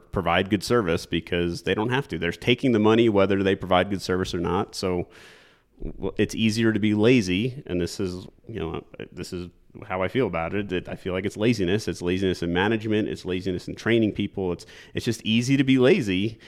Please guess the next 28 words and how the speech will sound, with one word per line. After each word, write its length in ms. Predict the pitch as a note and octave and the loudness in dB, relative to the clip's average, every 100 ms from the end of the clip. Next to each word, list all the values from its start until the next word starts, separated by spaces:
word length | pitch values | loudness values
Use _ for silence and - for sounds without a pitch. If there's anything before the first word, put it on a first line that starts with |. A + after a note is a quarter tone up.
| - - | -20 -2
knowing 320 | G#2+ A2+ B2+ | 2 6 6
that 160 | A#2 G#2+ | 4 2
the 60 | |
money's 260 | A2 A#2 A#2 | 2 4 2
coming 240 | A2 A2+ | 2 4
in 80 | G#2 | 4
no 60 | G2+ | 4
matter 140 | F#2+ | 2
what 160 | F2+ - | 0 -2
you 80 | C#2+ | -4
do, 320 | A1+ - - - - | -6 -8 -14 -14 -6
right? 280 | F2 G#2 - | -2 -2 -4
It's 180 | F#2+ - | -6 -2
easy 220 | A#2+ A2+ | 0 0
to 40 | |
just 140 | G2+ - | 0 0
kick 200 | B2+ B2+ | -2 -2
your 80 | C3 | -2
feet 200 | A#2 G2+ | 2 4
up 220 | G2+ - | 4 2
and 100 | F2+ | -2
say, 180 | G2 F#2 | 0 2
"I'm 140 | F#2+ | 2
getting 180 | G2+ - | 0 -2
paid 220 | F2+ E2 | -2 0
no 60 | F2 | -2
matter 180 | D#2+ | -2
what." 300 | C#2 A#1 - | -2 -4 -6